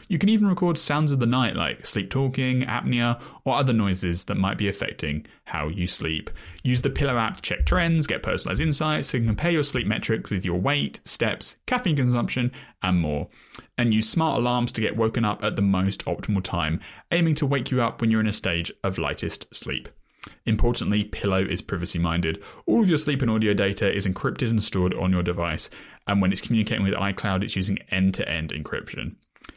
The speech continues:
Pillow is free to download from the App Store with a set of features that you can use for free every day, and try Pillow's premium features with a seven-day free trial. Just visit pillow dot app to get started.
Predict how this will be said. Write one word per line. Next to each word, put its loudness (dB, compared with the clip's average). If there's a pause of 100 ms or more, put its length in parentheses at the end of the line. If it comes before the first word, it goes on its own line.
(140)
Pillow 2
is 0
free 0
to 0
download 2
from -2
the 0
App -4
Store 0
with -2
a -2
set -2
of -4
features -2
that -4
you -4
can 0
use 2
for 0
free 0 (380)
every 0
day, -2 (260)
and 2
try 0
Pillow's 2
premium 2
features -2 (100)
with -2
a -2
seven-day 0
free -4
trial. -4 (220)
Just 0
visit 0
pillow 2
dot -2
app -6
to -6
get -4
started. -4